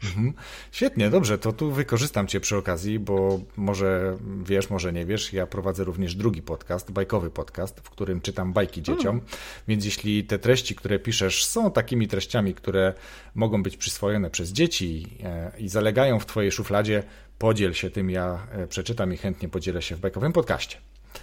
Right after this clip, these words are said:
Speaker 1: A,
Speaker 2: Jasne.
Speaker 1: a teraz
Speaker 2: Dziękuję bardzo.
Speaker 1: Super.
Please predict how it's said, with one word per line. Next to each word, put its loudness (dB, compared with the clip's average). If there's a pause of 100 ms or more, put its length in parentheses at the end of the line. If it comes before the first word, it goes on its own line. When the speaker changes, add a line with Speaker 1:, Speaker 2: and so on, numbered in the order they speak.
(680)
Speaker 1:
A, 2
Speaker 2:
Jasne. -8
Speaker 1:
a -2
teraz 6
Speaker 2:
Dziękuję -2
bardzo. -10
Speaker 1:
Super. 0